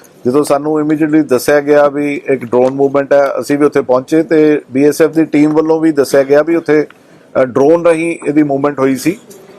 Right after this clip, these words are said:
ਤੇ ਕੁਛ ਬੰਦੇ ਜਿਹੜੇ ਇਹਨਾਂ ਨੂੰ ਦੂਰ ਦਿਖਾਈ ਵੀ ਦਿੱਤੇ ਤੇ ਉਹ, ਅ,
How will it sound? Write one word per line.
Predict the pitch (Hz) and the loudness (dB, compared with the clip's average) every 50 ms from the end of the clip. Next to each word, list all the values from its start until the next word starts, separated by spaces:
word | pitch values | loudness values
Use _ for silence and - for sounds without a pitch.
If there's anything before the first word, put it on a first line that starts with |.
| - - | -4 0
ਤੇ | 151 151 | 0 0
ਕੁਛ | 151 - - 165 165 151 143 | 0 0 0 0 0 0 -4
ਬੰਦੇ | 123 113 135 131 135 151 160 160 160 | -4 -4 -4 0 0 2 2 2 2
ਜਿਹੜੇ | 151 160 165 170 | 0 2 2 2
ਇਹਨਾਂ | 160 160 160 156 | 2 2 0 0
ਨੂੰ | 156 156 147 | -2 -4 -2
ਦੂਰ | 127 135 143 151 147 | 0 0 0 0 0
ਦਿਖਾਈ | 143 139 - 135 131 147 | 0 0 2 2 0 2
ਵੀ | 151 156 | 2 0
ਦਿੱਤੇ | 151 147 131 - 151 147 156 | 0 -2 0 2 2 2 2
ਤੇ | 151 160 156 160 156 - - | 2 0 0 0 0 0 0
ਉਹ, | 147 156 156 147 139 143 147 - _ _ _ _ _ _ _ _ - | 2 2 2 2 0 0 -4 -10 _ _ _ _ _ _ _ _ 0
ਅ, | 123 131 131 127 127 127 127 - 95 - | 2 4 4 4 4 2 0 -2 -6 -14